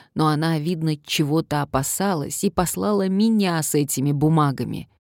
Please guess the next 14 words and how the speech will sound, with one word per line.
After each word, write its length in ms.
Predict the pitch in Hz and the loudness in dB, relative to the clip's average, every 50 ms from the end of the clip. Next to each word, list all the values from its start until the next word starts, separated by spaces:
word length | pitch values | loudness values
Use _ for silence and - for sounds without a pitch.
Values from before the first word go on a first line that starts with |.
| _ _ _ _ _ _ _ _ _ | _ _ _ _ _ _ _ _ _
«Альбина? 720 | - 147 151 139 123 123 139 135 135 131 151 175 202 233 240 _ _ _ _ _ _ _ _ - | 0 2 4 4 2 0 0 0 0 2 2 0 0 -2 -4 _ _ _ _ _ _ _ _ -14
Кто 260 | - - - 190 190 | -2 4 4 4 6
такая 460 | - 196 - - 151 139 135 135 147 | 4 2 0 2 0 2 4 4 6
Альбина?» 580 | 151 156 151 143 143 143 135 127 123 135 - - _ _ _ _ _ _ _ _ _ _ _ _ - | 4 4 4 2 0 0 0 0 -2 -6 -8 -12 _ _ _ _ _ _ _ _ _ _ _ _ 2
«Альбина 420 | - 208 190 175 180 240 269 262 | 4 4 4 4 4 4 4 4
Николаевна 640 | 254 233 233 220 208 202 196 196 220 226 202 208 214 | 4 2 2 2 0 2 2 2 2 2 2 0 -2
Королькова, 800 | 208 - 208 220 220 226 214 - - - 180 175 156 151 160 156 - - - - - - | 0 0 0 2 2 0 0 -2 0 2 2 2 2 0 -4 -6 -8 -16 -20 -18 -10 0
директор 580 | 175 180 226 214 226 214 156 - - 170 156 | 4 6 6 6 6 4 2 0 -2 -2 0
нашего 460 | 156 160 160 143 - - 165 147 156 | 0 0 0 0 0 -2 0 0 0
издательства, 760 | 160 160 160 160 175 156 139 - 170 135 - - - 135 127 - - - - - - _ | 0 0 0 0 0 0 0 -2 -6 -10 -10 -8 -8 -8 -8 -8 -10 -18 -20 -20 -16 _
человек 500 | - - 214 196 190 190 185 214 202 - | 2 4 6 6 6 6 4 4 2 2
Андрея 340 | 180 175 180 196 202 190 175 | 2 0 2 4 4 4 4
Фёдоровича 580 | 160 - 190 185 165 165 160 151 156 - - 175 | 4 2 2 2 2 2 0 0 0 0 2 2
Ушакова». 760 | 170 160 - - 196 185 - - 190 165 135 127 135 135 | 2 2 0 -2 -2 -2 0 2 2 2 2 0 -4 -8